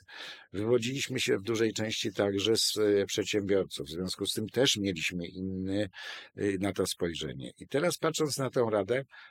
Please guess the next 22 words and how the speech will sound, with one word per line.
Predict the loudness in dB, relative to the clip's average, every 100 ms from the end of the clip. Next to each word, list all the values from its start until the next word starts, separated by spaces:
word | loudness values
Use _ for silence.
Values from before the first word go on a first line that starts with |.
| _
tak | -10
się | -6 -4
śmieję, | -2 0 2
że | 2 0 -4 -18 -20 -20 _ _
po | 2 4
iluś | 6 4
tam | 4 6
latach | 6 4 4
dokonało | 4 4 4 2
się | 2 0
to | 2
samo, | 2 4 2 -2 -6
tak? | -4 -6 -6
To | -4 0 2 0
młodzi | 4 4 4 2
ludzie | 2 4 2
przyszli, | 2 -2 -4 -4
przyszli | -6 -6 -6 -6 -2
też | -2 -2 -6
przedsiębiorcy, | -6 0 0 2 4 2 2 2
oni | 2 0
mają | 0 0 0